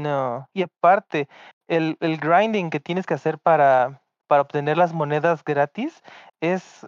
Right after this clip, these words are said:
es, es una, es la cosa más estúpida. Los jugadores ya descubrieron que es más fácil irte a lol, jugar lol,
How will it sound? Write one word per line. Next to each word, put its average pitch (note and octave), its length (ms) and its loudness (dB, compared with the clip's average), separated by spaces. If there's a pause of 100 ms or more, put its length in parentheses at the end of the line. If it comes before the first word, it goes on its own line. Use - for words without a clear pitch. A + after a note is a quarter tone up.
es, D#3+ 280 -10
es - 360 -12
una, D#3+ 280 -2
es D#3 120 -4
la D#3+ 80 0
cosa D#3+ 200 -4
más D3+ 160 -4
estúpida. C#3+ 520 -6 (320)
Los F3 140 -4
jugadores G#3 400 2
ya F#3 100 0
descubrieron E3+ 480 -2
que D#3 80 -4
es D3+ 100 -4
más D#3 200 -2
fácil C#3 500 -4
irte D#3 320 -2
a C#3 40 2
lol, F3+ 420 0
jugar D#3+ 340 2
lol, F#3 380 0